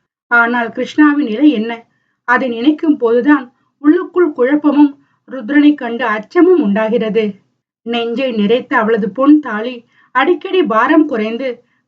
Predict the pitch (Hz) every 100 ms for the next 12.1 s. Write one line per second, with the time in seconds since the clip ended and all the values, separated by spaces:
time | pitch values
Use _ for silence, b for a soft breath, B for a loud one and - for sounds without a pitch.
0 | 247 262 285 302 277 226 254 269 269 214
1 | 254 277 285 294 247 226 247 254 202 226
2 | 208 240 196 247 285 330 294 214 208 254
3 | 254 _ _ _ _ - 254 262 277 285
4 | 285 294 339 240 330 - 330 208 208 208
5 | 294 240 _ _ _ _ 240 247 277 240
6 | 233 269 285 294 240 208 240 269 294 285
7 | _ _ _ 226 302 381 381 330 220 247
8 | 294 302 339 269 302 302 214 220 - 262
9 | 220 _ _ _ _ - 233 233 247 240
10 | 285 220 - 302 294 220 240 277 254 285
11 | 247 - 254 311 339 294 233 208 277 247